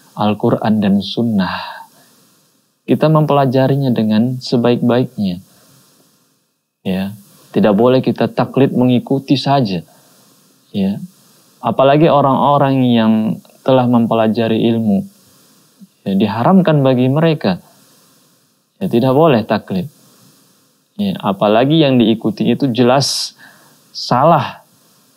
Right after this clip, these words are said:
Ya, dalil yang dibawakan tidak benar. Ya, namun karena, ya, gengsi dan seterusnya, ya, cinta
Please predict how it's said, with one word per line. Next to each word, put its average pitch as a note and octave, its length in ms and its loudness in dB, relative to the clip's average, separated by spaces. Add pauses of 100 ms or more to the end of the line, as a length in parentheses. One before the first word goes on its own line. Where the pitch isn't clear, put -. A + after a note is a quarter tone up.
(560)
Ya, G2+ 360 -2 (280)
dalil A#2+ 320 4
yang C3+ 160 4
dibawakan B2+ 520 2
tidak A#2 240 4
benar. A#2+ 480 2 (1200)
Ya, G2+ 120 0
namun A#2+ 360 4
karena, A2+ 560 2 (160)
ya, G2 360 -4
gengsi A#2+ 440 2
dan A2+ 200 2
seterusnya, B2+ 800 -2 (800)
ya, G2 280 -2
cinta A2 600 0